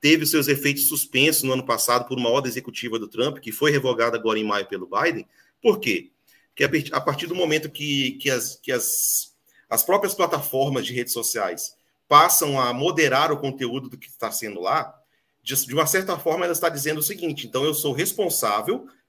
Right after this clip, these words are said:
pelo conteúdo de terceiros que estão sendo colocados aqui na minha plataforma." E isso muda toda a questão,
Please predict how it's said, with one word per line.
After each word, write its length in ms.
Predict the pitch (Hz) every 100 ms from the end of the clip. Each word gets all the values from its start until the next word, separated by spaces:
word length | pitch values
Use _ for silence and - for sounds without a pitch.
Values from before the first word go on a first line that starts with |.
| _
pelo 200 | 156 165
conteúdo 540 | 170 240 - 175 185
de 140 | 151 147
terceiros 480 | 175 - 143 151 160
que 100 | -
estão 220 | - 185
sendo 260 | - 147
colocados 500 | 147 151 143 131 123
aqui 160 | 131 -
na 100 | 131
minha 140 | 139
plataforma." 640 | 139 147 175 - 165 135 - _ _ _ _ _ _ _ -
E 180 | 156
isso 220 | 196 214 220
muda 260 | 214 214
toda 300 | 156 226 -
a 40 | 214
questão, 440 | 131 - 107 85